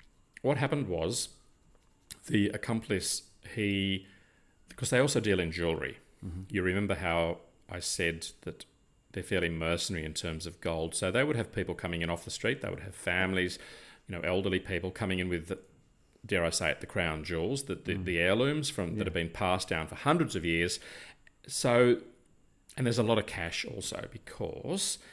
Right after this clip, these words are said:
Speaker 1: and I, I tread warily with what I'm about to say, but there are people in society, I've been in these organisations and seen, sort of got a very good overview of the, of the, without sort of generalising, you do get a sense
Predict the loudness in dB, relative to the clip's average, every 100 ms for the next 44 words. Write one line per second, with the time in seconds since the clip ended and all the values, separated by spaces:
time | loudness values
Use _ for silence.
0 | -20 -20 -12 -8 -6 -6 -4 -4 -6 -8
1 | -2 -2 0 0 2 4 2 -2 -4 -4
2 | -6 -8 -6 -4 -2 -2 -4 -4 -6 -8
3 | -14 -20 -20 -20 _ -20 -10 -4 0 0
4 | 0 -4 -6 -8 -10 -8 -8 -4 -2 -2
5 | -2 -2 -4 -6 -8 -8 -12 -12 -2 0
6 | 2 0 0 0 -2 -6 -6 -6 -6 -6
7 | -8 -8 -6 -2 2 2 2 0 -4 -6
8 | -8 -8 -4 -2 0 2 0 -2 -14 -10
9 | -4 0 0 0 0 0 0 -2 -4 -4
10 | -8 -6 -4 -4 -8 -20 _ _ _ -8
11 | -4 -4 -6 -10 -4 0 2 4 4 2
12 | 2 2 2 2 2 2 2 2 2 0
13 | 0